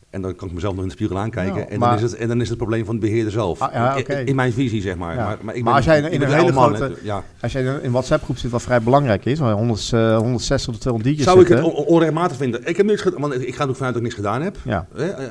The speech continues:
Speaker 1: eh, jij, jij, jij gooit mij eruit, dus
Speaker 2: Mhm.
Speaker 1: dan ben ik onreal-, en dan denk ik, "Waarom?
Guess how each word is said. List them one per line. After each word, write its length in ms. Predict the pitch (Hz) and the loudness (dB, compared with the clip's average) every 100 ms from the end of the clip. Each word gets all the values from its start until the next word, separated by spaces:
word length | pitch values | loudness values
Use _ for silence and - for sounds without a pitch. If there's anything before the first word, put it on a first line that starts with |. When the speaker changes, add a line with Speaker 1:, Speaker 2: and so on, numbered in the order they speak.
| 123 | -6
Speaker 1:
eh, 80 | |
jij, 120 | 123 131 | -4 -2
jij, 100 | 120 | -2
jij 120 | 131 | 0
gooit 160 | 135 | 0
mij 140 | 120 107 | 0 -2
eruit, 360 | 107 156 - | -2 -2 -4
dus 120 | - 110 | -6 -4
Speaker 2:
Mhm. 100 | 107 | -4
Speaker 1:
dan 280 | 110 101 | -4 -4
ben 160 | 87 92 | -6 -8
ik 80 | 78 | -6
onreal-, 260 | 92 101 101 | -6 -6 -6
en 140 | 107 | -10
dan 220 | 101 101 92 | -8 -8 -8
denk 160 | 98 | -8
ik, 100 | 90 | -8
"Waarom? 420 | 98 160 233 208 | -2 2 2 0